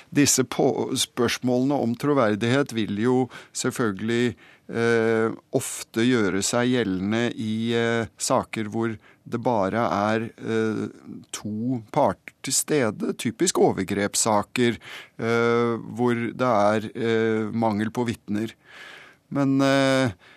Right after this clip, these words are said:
jeg kan jo bruke det mest, eh, kjente eksempelet som gjelder Veronica Orderus situasjon, da, eh, retten skulle vurdere om det var grunn til å tro på hennes forklaring eller ikke,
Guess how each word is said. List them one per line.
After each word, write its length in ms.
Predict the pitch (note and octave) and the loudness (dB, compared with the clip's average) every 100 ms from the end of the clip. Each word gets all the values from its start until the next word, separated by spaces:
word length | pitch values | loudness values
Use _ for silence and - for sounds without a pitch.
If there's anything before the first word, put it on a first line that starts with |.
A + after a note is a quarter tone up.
| _ | _
jeg 140 | - D#3 | -6 0
kan 220 | D#3 B2 | 2 4
jo 460 | C3 C3 C3 C3 A#2+ | 4 4 4 2 0
bruke 480 | B2+ C3 G#2 - A2+ | 0 0 0 -4 -2
det 180 | A#2+ | 0
mest, 460 | A#2 A2 G#2+ - - | 2 2 0 -2 -4
eh, 380 | A#2 A#2 A2+ G#2+ E2 - A#2 | -2 0 0 -2 -6 -10 -8
kjente 400 | A2 C3+ G2 G#2+ | -4 -2 -2 -2
eksempelet 600 | G#2+ - A2 G#2+ - E3 | -2 0 0 -2 -2 -2
som 140 | D#3+ D#3+ | 0 0
gjelder 460 | A#2 G#2+ A2+ A2+ G#2+ | 0 0 0 0 -2
Veronica 500 | A#2 A2 G#2 G#2+ A#2 | -2 -2 0 -2 0
Orderus 680 | A2 A#2 G2+ F#2+ G#2 A#2 A#2+ | 0 2 0 -2 -2 0 0
situasjon, 1040 | - B2 A#2 A#2+ - A#2 C#3 D3+ B2 A#2 | 0 -2 -2 -2 -2 -2 0 0 -2 -4
da, 480 | A2 A2 A2 A#2 A#2 - - - - | -2 0 4 4 2 -2 -10 -20 -10
eh, 500 | - A2+ A2+ A2+ A2+ E2+ C3+ C3+ A2 | -4 0 0 0 0 -4 -12 -10 -6
retten 340 | A2 - A#2+ | -6 -4 -4
skulle 300 | A#2 - A2+ | -4 -2 -4
vurdere 640 | G#2+ A#2+ A2 G#2 G#2 A2+ A#2+ | -2 -2 -2 -2 -2 0 0
om 340 | A2+ A#2 A#2 A2 - - | 0 -2 -4 -6 -16 -16
det 100 | - | -6
var 120 | A2+ A2+ | -2 0
grunn 260 | G#2+ G#2 | 0 -2
til 140 | - A2 | -4 -6
å 40 | |
tro 240 | A#2 G#2 G2 | -4 -6 -4
på 160 | A#2+ | 0
hennes 320 | A2+ F#2 F#2+ | 0 0 -4
forklaring 500 | - A2 B2+ B2 C3+ | -4 -2 0 2 2
eller 200 | C#3+ C#3+ | 0 0
ikke, 420 | D3+ C#3+ - A#3+ | -2 -2 -2 -2